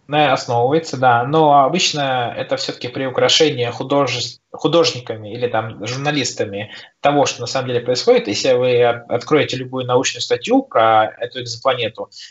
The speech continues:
то вы там такой информации не найдёте. Вы максимум можете найти, а, информацию о том,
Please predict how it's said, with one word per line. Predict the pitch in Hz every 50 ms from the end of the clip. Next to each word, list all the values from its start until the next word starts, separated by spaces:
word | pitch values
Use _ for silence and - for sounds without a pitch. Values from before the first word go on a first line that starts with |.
| _ -
то | - 143 143
вы | 143 160
там | 156 156 147
такой | - 143 - - 156 151 143
информации | - - 135 135 143 139 - - 131
не | 131
найдёте. | 135 143 151 143 127 101 - - 107
Вы | 113 131
максимум | 147 175 202 - - - 123
можете | 131 139 135 - - 131
найти, | 123 123 123 120 - - 196 208 175 - _ -
а, | - 113 90 - -
информацию | 120 117 - - 135 151 180 180 - - 117
о | 113
том, | - 151 170 185